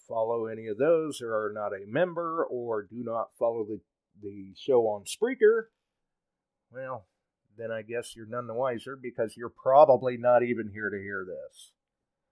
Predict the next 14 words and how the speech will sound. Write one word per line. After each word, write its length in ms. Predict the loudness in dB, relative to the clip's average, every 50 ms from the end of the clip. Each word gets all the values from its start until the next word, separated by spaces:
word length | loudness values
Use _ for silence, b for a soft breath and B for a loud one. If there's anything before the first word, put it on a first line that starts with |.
| _ _ _ _ _ _ _ _ _ _ _ _ _ _ _
So, 380 | _ -10 -10 -8 -8 -10 -12 -18 -20 _ _ _ _ _ _ _ _ _ _ _ _ _ _ _ _ _ _ _ _ _ _ _ _ _ _ _ _ _ -18
unless, 340 | -18 -16 -16 -16 -18 -18 -18
of 60 | -20 -20 _
course, 200 | -14 -12 -12 -12 -12
you 100 | -14 -8 -4
follow 260 | -2 -2 -2 -4 -6
the 140 | -10 -8 -8
archives, 680 | -6 -6 -8 -6 -4 -4 -4 -2 -4 -6 -10 -12 -12 -10
in 180 | -8 -8 -8
which 220 | -12 -14 -16 -18 -16 -10
case, 260 | -8 -6 -6 -6 -8
hello, 340 | -8 -8 -6 -4 -4 -4 -6 -6
future 320 | -10 -12 -12 -10 -12 -12 -10
you. 360 | -6 -4 -2 -2 -4 -4 -6